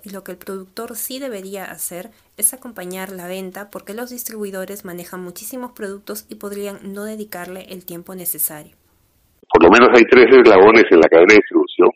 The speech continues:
Speaker 2: Uno es la, el importador, otro es el distribuidor y otro es el punto de venta.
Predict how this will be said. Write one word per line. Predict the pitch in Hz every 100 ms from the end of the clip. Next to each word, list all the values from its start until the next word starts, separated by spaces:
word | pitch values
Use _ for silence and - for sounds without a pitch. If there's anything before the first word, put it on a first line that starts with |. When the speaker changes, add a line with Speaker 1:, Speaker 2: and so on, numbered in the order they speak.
| -
Speaker 2:
Uno | 85 82 78
es |
la, | - 76 67 -
el | - 76 -
importador, | - 67 71 80 101 107 - _ _ _ _ _
otro | 92 87 - 82 80
es | 80 98
el | -
distribuidor | 104 - 90 87 95
y | 80
otro | 80 76
es | 76 -
el | 76
punto | - 71 -
de | 78
venta. | 90 82 _